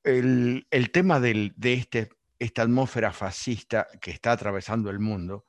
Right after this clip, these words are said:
eh, de la cual tú te quejas de Bolsonaro y con toda razón, pero nosotros nos quejamos de Vox aquí, me imagino que los húngaros de Víctor Orbán,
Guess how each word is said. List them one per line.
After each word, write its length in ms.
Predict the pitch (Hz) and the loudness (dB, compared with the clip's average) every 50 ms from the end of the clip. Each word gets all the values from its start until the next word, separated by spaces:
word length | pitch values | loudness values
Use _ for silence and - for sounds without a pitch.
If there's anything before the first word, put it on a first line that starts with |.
| _ _ - - - _ _ - | _ _ -20 -20 -20 _ _ -12
eh, 280 | - 85 85 82 85 85 | -10 -8 -8 -8 -8 -8
de 100 | 92 92 | -8 -6
la 120 | 95 95 | -6 -6
cual 200 | - 117 113 98 | -2 -2 -4 -4
tú 140 | - 135 127 | -4 -6 -6
te 120 | - 135 | -4 -4
quejas 300 | - 127 120 101 117 110 | -2 -2 -4 -2 -2 -4
de 60 | 104 104 | -4 -4
Bolsonaro 720 | 107 107 101 - - 101 104 117 123 120 123 123 - - | -4 -6 -6 -6 -6 -4 -2 0 0 0 0 0 -2 -4
y 100 | - 110 | -8 -10
con 220 | 95 - 90 98 95 | -10 -10 -10 -10 -6
toda 220 | - 127 127 120 | -2 -2 0 0
razón, 560 | 104 101 101 95 - - 135 117 107 113 120 - - - - _ _ | 0 -2 -4 -6 -4 -4 -2 -2 -2 -4 -6 -10 -14 -20 -20 _ _
pero 200 | - 123 110 107 | -4 -2 -2 -2
nosotros 400 | 104 95 - - 120 98 - 95 | -2 -4 -6 -8 -8 -8 -6 -8
nos 100 | 95 - | -10 -10
quejamos 500 | - 87 87 - 107 107 107 107 98 90 | -10 -12 -10 -4 -4 -2 -2 -2 -4 -8
de 60 | 95 | -10
Vox 320 | 92 95 104 101 - - 104 | -10 -8 -8 -10 -8 -8 -8
aquí, 400 | 107 101 - - 135 135 139 127 | -8 -8 -6 -4 -2 0 0 0
me 80 | 113 | 0
imagino 460 | 101 95 90 - - 113 110 107 98 | -2 -4 -6 -8 -6 -4 -4 -4 -4
que 120 | - 95 95 | -6 -10 -10
los 240 | 92 92 85 - - | -10 -10 -12 -8 -6
húngaros 400 | 117 117 110 104 101 95 90 85 | -4 -4 -2 -2 -4 -6 -6 -8
de 120 | 95 95 | -8 -8
Víctor 380 | 101 107 95 - - 113 107 110 | -8 -10 -10 -8 -8 -6 -6 -4
Orbán, 520 | 110 113 117 120 131 131 127 127 123 117 | -6 -4 -2 0 2 4 4 4 2 0